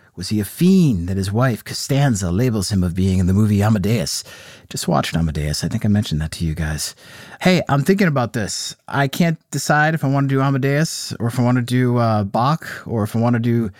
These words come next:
someone, someone even more obscure. I got real close back in the day, right when I launched Disgraceland.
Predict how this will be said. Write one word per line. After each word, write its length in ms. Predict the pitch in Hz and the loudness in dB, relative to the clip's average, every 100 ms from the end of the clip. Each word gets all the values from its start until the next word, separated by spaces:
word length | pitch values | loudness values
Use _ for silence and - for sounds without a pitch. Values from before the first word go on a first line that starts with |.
| - _ | -20 _
someone, 640 | - 147 131 127 120 110 - _ _ _ _ _ | -2 0 2 2 2 0 -4 _ _ _ _ _
someone 600 | - - - 151 139 135 | -10 -8 -2 0 2 2
even 180 | 135 127 | 2 2
more 260 | 127 131 143 | 2 2 -2
obscure. 600 | 139 - 147 151 160 - | -4 -4 -2 0 0 0
I 100 | 160 | 0
got 160 | 196 - | 0 -2
real 600 | 117 123 170 185 190 180 | -2 2 4 4 4 0
close 500 | - - 139 107 - | -2 -2 -2 -2 -4
back 260 | 127 120 117 | -4 -2 -2
in 80 | |
the 60 | 110 | -2
day, 380 | 101 104 90 - _ _ - | 0 0 -2 -6 _ _ -8
right 300 | 95 131 160 | 0 0 2
when 140 | 170 | 0
I 80 | 160 | 2
launched 540 | 135 131 127 - - - | 2 0 0 -4 -12 -10
Disgraceland. 840 | 104 - 117 113 - 87 78 | -8 -4 -2 -2 0 -2 -2